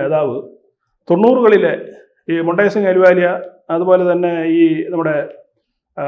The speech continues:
മൻമോഹൻ സിംഗ്, ഇങ്ങനെയൊക്കെയുള്ള നേതാക്കളുടെ ഒരു, ആ, ഒരു,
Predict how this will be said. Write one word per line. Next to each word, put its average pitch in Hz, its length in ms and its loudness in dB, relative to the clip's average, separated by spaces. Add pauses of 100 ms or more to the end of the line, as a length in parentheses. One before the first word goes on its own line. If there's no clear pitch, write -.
(120)
മൻമോഹൻ 185 340 0
സിംഗ്, 170 180 -2 (540)
ഇങ്ങനെയൊക്കെയുള്ള 220 540 0 (140)
നേതാക്കളുടെ 180 560 0 (100)
ഒരു, 165 120 -2 (540)
ആ, 143 40 -6 (320)
ഒരു, 160 140 0